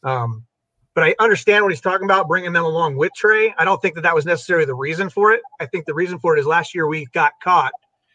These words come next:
in, in a lot of our running backs getting hurt and having to go down to Austin Walters as a starter at some point, or the, at least at a minimum, the backup is, you know, and so I just think that that was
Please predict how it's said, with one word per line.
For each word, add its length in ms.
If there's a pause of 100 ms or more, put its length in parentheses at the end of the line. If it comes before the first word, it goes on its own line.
(160)
in, 300
in 140
a 60
lot 200
of 80
our 120
running 220
backs 260
getting 220
hurt 360
and 80
having 240
to 60
go 160
down 320
to 200 (180)
Austin 380
Walters 500
as 120
a 60
starter 400
at 120
some 200
point, 220
or 220 (460)
the, 120 (100)
at 160
least 200
at 200
a 40
minimum, 340
the 80
backup 420
is, 220 (240)
you 60
know, 240 (280)
and 200
so 320 (1400)
I 100
just 200
think 160
that 180
that 160
was 160